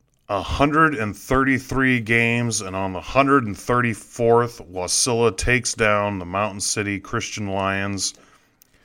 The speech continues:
forty-seven thirty-two. The last time they lost to an Alaska team,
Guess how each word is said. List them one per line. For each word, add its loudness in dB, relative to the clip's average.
forty-seven 2
thirty-two. -2
The -6
last 4
time -2
they 6
lost 2
to -6
an -4
Alaska 2
team, -6